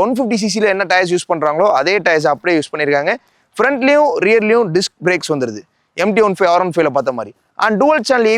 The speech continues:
பி எஸ்-ஐயும் லோட் பண்ணியிருக்காங்க. And ட்ராக்ஷன் கண்ட்ரோல் சிஸ்டமையும் கொடுத்துருக்காங்க. சேஃப்டிக்கு ஏ பி எஸ் and ட்ராக்ஷன் கண்ட்ரோல் இருக்கு. அது எந்த அளவுக்கு ஹெல்ப்ஃபுல்லா இருக்கு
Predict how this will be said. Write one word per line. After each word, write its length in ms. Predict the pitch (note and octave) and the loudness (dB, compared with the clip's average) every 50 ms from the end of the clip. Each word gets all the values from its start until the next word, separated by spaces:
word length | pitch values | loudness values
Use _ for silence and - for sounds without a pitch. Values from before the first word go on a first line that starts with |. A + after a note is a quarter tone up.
| G#3 | 2
பி 40 | A3+ G#3 | 2 2
எஸ்-ஐயும் 260 | F#3+ E3+ A3 A#3+ A3+ F#3 | 2 2 2 2 4 4
லோட் 160 | F#3 G3+ E3+ - | 2 2 0 0
பண்ணியிருக்காங்க. 440 | F#3 E3 D#3+ E3 D#3+ D#3 D#3 E3+ G#3+ A#3+ - F3 F3+ | -2 -2 0 0 0 0 0 0 0 0 0 0 -2
And 140 | F3 D3 A#2 A#2 A#2+ _ _ - | -2 -4 -6 -14 -20 _ _ -6
ட்ராக்ஷன் 360 | - - G#3 - - C#4+ C#4 C4 | -4 -4 -4 -2 -2 0 0 0
கண்ட்ரோல் 240 | B3+ A#3+ B3+ G#3 G3 | 0 0 0 -2 -2
சிஸ்டமையும் 320 | G3+ - G3+ G3 G#3 F#3 E3 | -2 -2 -2 -2 0 0 -2
கொடுத்துருக்காங்க. 380 | D#3 C#3 D#3 D3 C3 A2 G2+ - _ _ _ _ _ - - | -2 0 0 -2 -2 -2 -6 -12 _ _ _ _ _ 0 2
சேஃப்டிக்கு 480 | A#3 C4 A#3+ - C4+ B3+ G3+ A3 C4+ C#4 B3 - F3+ | 2 2 2 0 -2 -2 0 2 0 0 0 0 -2
ஏ 20 | G3 F#3+ F#3 | -2 0 2
பி 80 | G#3 G#3+ A3+ | 2 4 4
எஸ் 160 | A#3+ A#3 - - E3 | 4 2 0 -4 -6
and 100 | D#3+ C#3+ - | -6 -2 -2
ட்ராக்ஷன் 340 | E3+ F#3+ G3 - A3 G3+ F#3+ | -2 -2 -2 -4 -4 -2 -2
கண்ட்ரோல் 240 | F#3+ E3+ F3+ E3+ E3 | -2 0 0 0 0
இருக்கு. 200 | D#3+ C#3+ C#3 F#3+ - - _ _ _ - | 0 0 0 -2 -2 -2 _ _ _ -4
அது 100 | - F#3+ A#3+ | 0 0 2
எந்த 100 | C#4+ D#4+ D#4+ | 2 2 2
அளவுக்கு 220 | D4 C4 G#3 G3 A3 | 2 0 0 -2 -2
ஹெல்ப்ஃபுல்லா 340 | A#3 A3 - A#3+ A3 G#3+ G3 | -2 -2 -2 0 0 2 2
இருக்கு 200 | F#3 E3+ F#3 F3 | 2 2 2 0